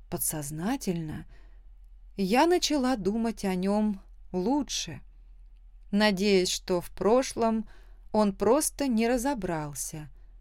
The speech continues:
а потому оболгал меня перед всеми.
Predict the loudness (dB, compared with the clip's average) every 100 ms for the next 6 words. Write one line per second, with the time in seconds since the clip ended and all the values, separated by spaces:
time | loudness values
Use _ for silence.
0 | -20 -20 -20 -8 0 4 4 6 6 6
1 | 2 2 2 4 6 6 4 2 2 2
2 | -2 -4 -4 -4 -6 -14 -2 0 0 -2
3 | -6 -6 -6 -10 -12